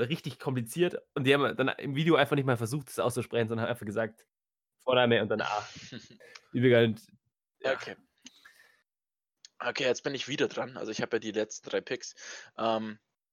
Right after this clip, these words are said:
Speaker 2: ich pick mit dem einunddreißigsten Pick, vielleicht für manche erstaunlich, weil auch sein Combine nicht wirklich gut war.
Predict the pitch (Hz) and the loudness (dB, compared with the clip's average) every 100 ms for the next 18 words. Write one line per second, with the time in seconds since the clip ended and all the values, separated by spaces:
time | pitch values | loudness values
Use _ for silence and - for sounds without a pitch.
0 | _ _ _ - - 156 - 120 117 113 | _ _ _ -10 -2 -2 -2 -8 -8 -6
1 | - 147 - 120 - - - 131 - - | -2 -2 -2 -6 -8 -12 -10 -10 -10 -18
2 | _ - - 123 117 - - 117 110 104 | _ -14 -4 0 0 -2 -12 -2 0 0
3 | 113 107 113 - 113 117 127 - - - | -4 -4 -4 -2 0 0 -2 -2 -2 -2
4 | - 110 113 - 123 107 110 - 107 - | -4 -4 -4 -12 -4 -4 -4 -6 -12 -12
5 | - 127 - 113 | -14 -8 -4 -4